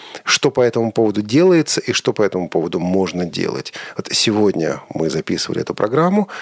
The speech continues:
и надеемся на следующей неделе в среду, если всё будет нормально, а, эту программу выпустить. О невыпущенных программах, э, Лен, ведь у тебя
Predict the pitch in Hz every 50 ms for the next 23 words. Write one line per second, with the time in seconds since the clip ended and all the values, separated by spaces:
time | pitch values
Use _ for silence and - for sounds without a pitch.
0 | - - - - - - - - 107 107 98 98 104 104 110 120 117 - - 104
1 | 90 78 - 90 87 87 - - 85 80 76 - 90 98 104 98 - - - 101
2 | 117 127 127 123 127 113 - _ _ _ _ - - - - - - - - -
3 | - - - - - - - 85 104 127 135 135 - - - - - - - -
4 | - - - - - - - - - - 104 92 95 95 95 92 90 92 85 90
5 | 101 90 - - - - - - - - - - _ - - - - - - -
6 | - - - _ - - 143 151 160 156 147 147 139 147 160 139 - 113 - -
7 | 113 107 - - 127 120 113 127 143 160 160 156 - - - - - 95 104 107
8 | 113 113 92 90 85 - - - - - 110 107 104 120 127 139 143 143